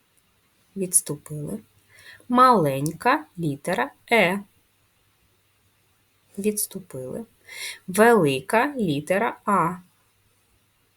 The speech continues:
Відступили. Маленька літера М.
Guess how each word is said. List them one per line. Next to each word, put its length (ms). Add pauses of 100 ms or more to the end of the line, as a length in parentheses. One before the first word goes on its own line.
(960)
Відступили. 840 (760)
Маленька 960 (160)
літера 540 (160)
М. 320